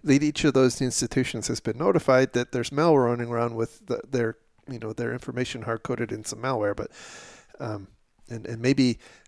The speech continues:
maybe, just maybe, they're the ones who have hired Mandiant to come in and find out if, uh, things are going,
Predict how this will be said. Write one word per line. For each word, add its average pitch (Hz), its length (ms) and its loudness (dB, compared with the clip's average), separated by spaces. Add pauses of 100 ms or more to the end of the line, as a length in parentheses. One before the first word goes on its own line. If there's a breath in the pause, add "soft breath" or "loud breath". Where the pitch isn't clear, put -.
(120)
maybe, 185 360 4
just 190 300 4
maybe, 156 520 2
they're 143 260 4
the 156 80 4
ones 135 240 0
who 143 160 4
have 110 320 -4
hired 113 400 -4
Mandiant 127 480 -4
to 123 100 -8
come 117 240 -8
in 117 140 -4
and 113 160 -8
find 110 240 -6
out 110 240 0
if, 117 320 -8
uh, 110 200 0
things 123 320 -4
are 113 100 -6
going, 113 440 -6